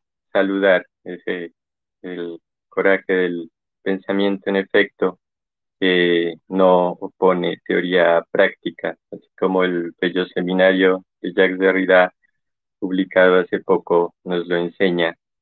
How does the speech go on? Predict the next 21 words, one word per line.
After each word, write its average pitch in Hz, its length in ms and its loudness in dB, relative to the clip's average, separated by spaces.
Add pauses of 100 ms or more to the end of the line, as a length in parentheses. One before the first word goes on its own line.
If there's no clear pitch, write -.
(400)
eh, 82 360 -4
teoría 87 420 0
y, 82 200 -8 (260)
y 82 100 -16
praxis, - 500 -2 (760)
como 92 200 0
estas 92 440 0 (140)
dos 92 340 -2
no, 90 400 -6
no 92 240 -8
se, 92 500 4 (560)
no 104 100 -4
se 117 100 2
desvinculan, 101 920 2 (800)
pese 101 320 0
a 98 120 2
sus 98 360 -2 (400)
retorcidas 104 880 0
formas 104 360 2
de 101 100 0
encontrarse. 95 640 -2